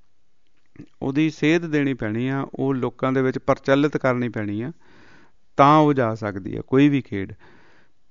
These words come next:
ਇਸੇ ਤਰ੍ਹਾਂ ਕਬੱਡੀ ਆ, ਕਬੱਡੀ ਜਿਹੜੀ ਆ ਉਹ ਆਰਗੇਨਾਈਜ਼ ਤਾਂ ਹੋਈ ਆ, ਪਰ ਪ੍ਰਾਈਵੇਟਾਈਜ਼ਡ ਆਰਗੇਨਾਈਜ਼ ਹੋਈ ਆ। ਗੌਰਮੈਂਟ ਲੈਵਲ 'ਤੇ ਕੋਈ ਬੋਰਡ ਨਹੀਂ ਹੈਗਾ, ਕੋਈ ਰੂਲ ਨਹੀਂ, ਕੋਈ ਟੈਸਟਿੰਗ ਨਹੀਂ,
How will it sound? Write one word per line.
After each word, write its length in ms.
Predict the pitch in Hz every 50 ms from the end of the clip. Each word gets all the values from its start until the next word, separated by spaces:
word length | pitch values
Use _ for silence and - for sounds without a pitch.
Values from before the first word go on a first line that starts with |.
| - -
ਇਸੇ 200 | 156 - 208 202
ਤਰ੍ਹਾਂ 220 | - 208 202 202
ਕਬੱਡੀ 440 | - 180 160 143 123 120 123 131 135
ਆ, 140 | 135 135 131 - - - - - - - - - -
ਕਬੱਡੀ 460 | - 151 143 143 135 139 156 175 180
ਜਿਹੜੀ 280 | 175 175 180 185 185 185
ਆ 380 | 180 175 175 175 170 170 - - - - - - - - - -
ਉਹ 360 | 147 156 160 165 165 156 - - - - 131
ਆਰਗੇਨਾਈਜ਼ 720 | 131 131 131 151 151 156 156 151 156 160 156 147 143 139 - - - - - -
ਤਾਂ 180 | 160 151 151
ਹੋਈ 460 | 151 143 123 123 131 139 143 151 147 143
ਆ, 120 | 135 127
ਪਰ 320 | - - - 143 139 139 - - - -
ਪ੍ਰਾਈਵੇਟਾਈਜ਼ਡ 720 | - 151 151 151 156 170 151 170 165 165 165 160 147 160
ਆਰਗੇਨਾਈਜ਼ 560 | 160 151 151 147 143 147 147 143 139 131 120
ਹੋਈ 280 | 120 113 104 101 101 104 104
ਆ। 60 | 104
ਗੌਰਮੈਂਟ 560 | 101 104 123 127 127 135 139 147 147 139 -
ਲੈਵਲ 460 | 156 151 143 143 139 135 131 139 147 139
'ਤੇ 300 | 127 151 147 147 143 139 - - - - - - - - -
ਕੋਈ 520 | - 131 131 127 131 131 131 131 123 - -
ਬੋਰਡ 320 | - 123 127 127 131 127 131
ਨਹੀਂ 200 | 135 139 135 139
ਹੈਗਾ, 320 | 135 135 135 139 139 135
ਕੋਈ 320 | 131 - - 120 123 127 131
ਰੂਲ 320 | 123 127 127 131 131 131
ਨਹੀਂ, 260 | 131 135 135 135 131
ਕੋਈ 340 | 123 - - 120 120 127 131
ਟੈਸਟਿੰਗ 520 | 123 - 135 131 127 - - - 143 139
ਨਹੀਂ, 200 | 135 135 135 135